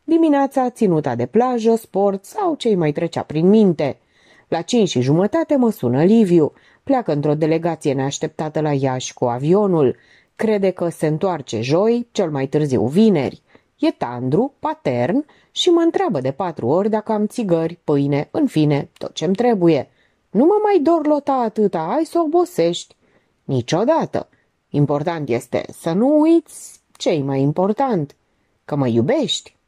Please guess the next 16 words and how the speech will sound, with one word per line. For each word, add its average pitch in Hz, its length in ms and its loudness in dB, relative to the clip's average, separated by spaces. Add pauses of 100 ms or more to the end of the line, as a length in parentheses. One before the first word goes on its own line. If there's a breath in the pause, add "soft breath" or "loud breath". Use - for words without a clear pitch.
Greșit. 139 800 -2 (140)
Te - 100 -8
ador." 127 640 -2 (760 soft breath)
Seara 330 400 -2
se 311 140 -6
așterne 277 520 -2
lungă 165 300 2
dinainte-mi 233 720 2
și - 140 -2
mă 254 100 4
întreb 226 300 0
cu - 140 0
ce 135 180 -2
să - 160 -4
o 185 120 2
ocup. 233 440 0